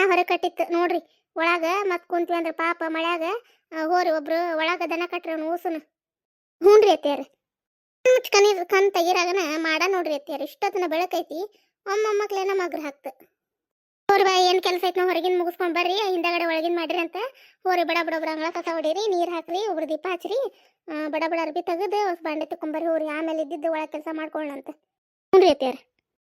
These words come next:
ಒಗ್ದ ಅರ್ಬಿ ತೊಂಬರ್ರಿ, ಇಲ್ಲೇ ಮಡಿಚಿಡ್ತೇನಿ ಕಮಲವ್ವ. ಹ್ಞೂ ರೀ ಅತ್ತಿಯವ್ರ, ತೊಂಬರ್ತೇವ್ ತಡ್ರಿ.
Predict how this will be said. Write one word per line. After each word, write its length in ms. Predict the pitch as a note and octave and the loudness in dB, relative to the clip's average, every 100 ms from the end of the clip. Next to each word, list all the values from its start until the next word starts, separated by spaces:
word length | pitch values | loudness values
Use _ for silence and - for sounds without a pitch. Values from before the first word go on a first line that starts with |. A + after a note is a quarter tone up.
| _ - | _ 0
ಒಗ್ದ 140 | F#4 G4 | 2 4
ಅರ್ಬಿ 240 | G#4 G4+ G#4+ | 4 4 2
ತೊಂಬರ್ರಿ, 340 | G4+ G4 G4+ | 2 2 2
ಇಲ್ಲೇ 180 | G4+ G4 | 2 0
ಮಡಿಚಿಡ್ತೇನಿ 880 | E4+ F#4 G#4+ F4 G4+ G4+ D4+ D4+ D#4+ | 2 0 -2 -2 0 0 0 -6 -6
ಕಮಲವ್ವ. 260 | E4+ F#4 F4+ | -4 -2 -2
ಹ್ಞೂ 920 | C#4 - _ _ _ _ _ - A#4 | -6 -12 _ _ _ _ _ 4 6
ರೀ 60 | |
ಅತ್ತಿಯವ್ರ, 260 | G#4+ E4+ C#4+ | 6 4 4
ತೊಂಬರ್ತೇವ್ 340 | F4 F4+ E4 D4 | 4 4 2 -2
ತಡ್ರಿ. 420 | C#4+ C#4+ _ | -4 -6 _